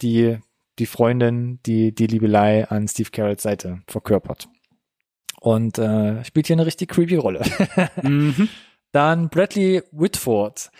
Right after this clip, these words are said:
Speaker 1: Da musste ich erst überlegen, äh, muss man aber auch kramen. Hat seit den achtzigern spielt er in unglaublich vielen Kleinproduktionen, auch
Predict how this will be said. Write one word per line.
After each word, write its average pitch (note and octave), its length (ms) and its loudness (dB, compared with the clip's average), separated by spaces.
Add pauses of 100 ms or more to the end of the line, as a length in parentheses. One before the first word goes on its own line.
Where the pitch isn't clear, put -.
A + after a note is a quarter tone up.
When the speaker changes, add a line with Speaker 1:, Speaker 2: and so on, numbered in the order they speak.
(220)
Speaker 1:
Da C3+ 140 2
musste G3+ 240 0
ich - 20 4
erst E3+ 140 0
überlegen, G3 840 2
äh, D#3 320 2
muss E3 220 -2
man F3 100 2
aber D#3 220 2
auch - 180 0
kramen. A2+ 420 -2
Hat B2 200 -6
seit C3+ 320 -2
den C3+ 100 -2
achtzigern E3 480 -2
spielt D#3 220 0
er D3 60 2
in D3 40 -4
unglaublich D#3+ 400 0
vielen D#3 300 0
Kleinproduktionen, D#3+ 800 -2
auch C3+ 240 -4